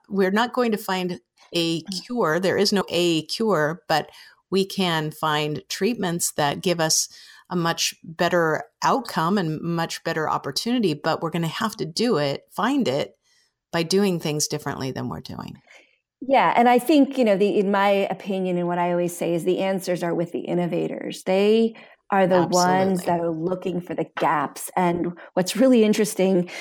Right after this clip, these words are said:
Speaker 2: when you're sitting, like, in my shoes, uh, I, I, I see people innovating around, um, the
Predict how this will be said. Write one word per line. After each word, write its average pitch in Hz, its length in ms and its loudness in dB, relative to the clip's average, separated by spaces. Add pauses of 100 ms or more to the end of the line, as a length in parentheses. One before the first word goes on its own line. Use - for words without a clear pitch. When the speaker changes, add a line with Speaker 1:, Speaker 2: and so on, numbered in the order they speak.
(180)
Speaker 2:
when 190 120 0
you're 185 100 2
sitting, 208 360 2
like, 180 200 4
in 180 100 2
my 214 280 4
shoes, 170 680 0
uh, - 80 -6 (180)
I, - 160 -2 (1120)
I, 220 120 6
I 269 40 6
see 277 220 2
people 233 400 2
innovating 180 800 2
around, 175 680 0 (100)
um, 104 560 -6 (580)
the - 80 -10